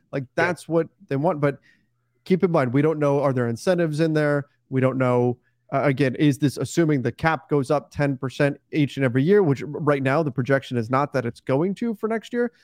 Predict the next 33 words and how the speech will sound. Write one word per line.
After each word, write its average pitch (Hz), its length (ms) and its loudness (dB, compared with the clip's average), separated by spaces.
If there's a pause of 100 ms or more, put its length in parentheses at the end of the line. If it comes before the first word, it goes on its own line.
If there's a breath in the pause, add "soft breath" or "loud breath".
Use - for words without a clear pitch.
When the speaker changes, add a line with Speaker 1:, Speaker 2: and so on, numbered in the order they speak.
Speaker 1:
So - 140 0
these 247 240 4
are 262 60 2
just 233 160 0
Speaker 2:
Mm-hmm. - 80 2
Speaker 1:
things 208 160 2
to 180 100 -4
keep 165 180 0
in 165 80 2
mind 127 220 4
before 151 320 2
you 143 160 2
freak 147 240 0
out 135 160 2
with 131 100 -2
sticker 131 300 -2
shock 123 320 2
or 127 40 0
anything 120 240 -2
like 117 160 -2
that. 117 200 -2
But 131 140 -6
Keith, 175 180 4 (600 soft breath)
um, 175 300 2 (200)
what 180 320 2 (420)
do 143 160 4
you, 214 240 2
I've 202 300 4
talked 233 240 2
a 160 40 0
lot 135 200 4
about 110 240 -2
this - 260 -12